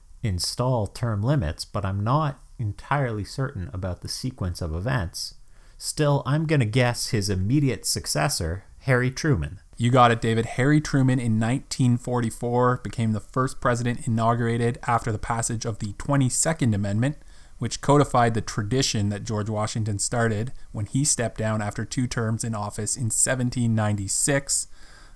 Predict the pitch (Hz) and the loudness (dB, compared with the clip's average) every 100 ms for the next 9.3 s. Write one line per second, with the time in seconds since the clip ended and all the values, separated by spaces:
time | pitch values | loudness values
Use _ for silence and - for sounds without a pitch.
0 | - 110 - 117 - - - 131 113 110 | -10 -4 2 4 2 -2 -4 0 4 4
1 | 104 - - - 113 104 101 101 101 - | 2 -2 -12 -2 0 0 0 0 -2 -2
2 | 110 - 107 104 107 110 104 107 104 98 | -4 0 2 4 4 2 0 0 2 0
3 | 107 - 165 160 135 117 104 - 101 101 | -2 0 2 2 0 0 0 0 2 0
4 | - - - - - - 113 104 104 - | -2 -14 -16 -16 -14 -6 -2 0 0 0
5 | 120 107 104 110 123 120 98 - 117 104 | 0 2 4 6 6 6 2 -2 -2 0
6 | 101 101 101 98 98 - 101 98 - - | 2 0 -2 -4 -4 -4 -2 0 -2 -4
7 | 104 98 95 92 98 104 - - - - | -4 -4 -2 -2 -4 -6 -8 -14 -8 4
8 | 135 156 - 139 120 120 107 110 104 104 | 6 6 6 4 4 2 2 4 4 2
9 | 98 95 | 2 0